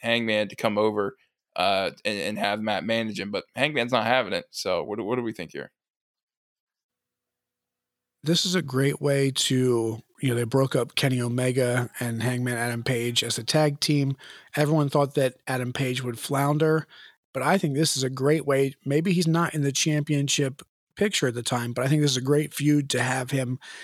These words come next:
Speaker 2: get over on Matt Hardy. I'm gonna go ahead and just tell you right now, that's my prediction,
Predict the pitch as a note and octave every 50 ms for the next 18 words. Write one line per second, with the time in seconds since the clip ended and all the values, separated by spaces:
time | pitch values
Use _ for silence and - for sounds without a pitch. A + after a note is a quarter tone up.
0 | - - _ - - D3+ C3+ - - C#3+ C#3+ D3+ D3+ C#3 C3+ C3 B2 A#2 A#2+ B2+
1 | B2 B2+ B2 A#2+ A#2 A2+ - C3 B2+ B2+ B2 A#2 A#2+ C3+ C3+ C3+ C3 C3 C#3 C3+
2 | C3+ C#3 C3 B2+ B2+ B2 C3 - - - D#3 C#3 C3 C3 B2+ C3 C3 C3 C3 C3
3 | B2+ B2 A#2+ - - B2 A#2 - C3+ A#2+ C#3 C#3+ C3 - - B2 A#2+ A2+